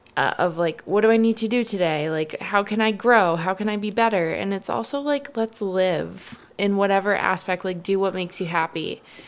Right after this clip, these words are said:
and find those pockets of joy in your day. And hopefully you can eventually get to the point where your whole day is as joyful as possible, you know, but it's not always gonna be that way. So you gotta find those pockets of joy for sure.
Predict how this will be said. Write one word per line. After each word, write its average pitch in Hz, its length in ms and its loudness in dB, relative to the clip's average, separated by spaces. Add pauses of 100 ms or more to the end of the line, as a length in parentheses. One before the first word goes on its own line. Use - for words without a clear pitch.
(160)
and 175 160 -2
find 175 240 2
those 175 160 -2
pockets 170 460 -6
of 151 100 -10
joy 151 460 -4 (320)
in 175 120 -2
your 156 120 -6
day. 151 320 -4
And 160 80 -6
hopefully 175 560 -4 (720)
you 196 100 -2
can 202 260 2 (120)
eventually 196 420 4
get 190 160 2
to 190 80 -2
the 196 60 0
point 196 200 -2
where 180 100 0
your 180 120 4
whole 202 260 6
day 165 380 2
is 170 160 0
as 165 180 0
joyful 160 400 0
as 170 140 -4
possible, - 560 -6
you 170 140 -2
know, 165 300 -6
but 175 200 0
it's 160 160 -6
not 185 240 2
always 220 380 2
gonna 165 180 -6
be 170 140 -6
that - 200 -4
way. 180 180 -4
So - 180 -6
you 160 40 -4
gotta 165 220 -2
find 170 280 -2
those 165 160 -8
pockets - 460 -4
of 151 140 -10
joy 156 420 -4
for 175 140 -6
sure. - 380 -6